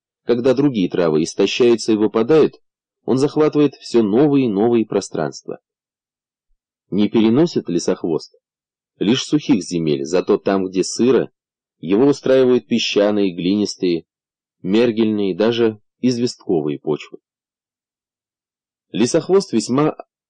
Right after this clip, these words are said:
отзывчив на удобрения. Если его подкармливать, он разрастается так буйно, что буквально забивает другие травы. Правда, перерастание этого злака в конце концов приводит к полиганию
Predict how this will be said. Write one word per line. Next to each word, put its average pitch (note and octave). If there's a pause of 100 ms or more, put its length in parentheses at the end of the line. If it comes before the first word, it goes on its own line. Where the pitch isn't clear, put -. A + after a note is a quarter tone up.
(100)
отзывчив G2
на A2+
удобрения. E2 (600)
Если G#2+
его G#2+
подкармливать, G#2
он G2+
разрастается G#2
так F#2+
буйно, G2+
что -
буквально G#2
забивает G#2+
другие D2+
травы. D2+ (540)
Правда, F#2
перерастание F2
этого F2
злака F#2
в -
конце D2+
концов D#2+
приводит E2+
к -
полиганию F2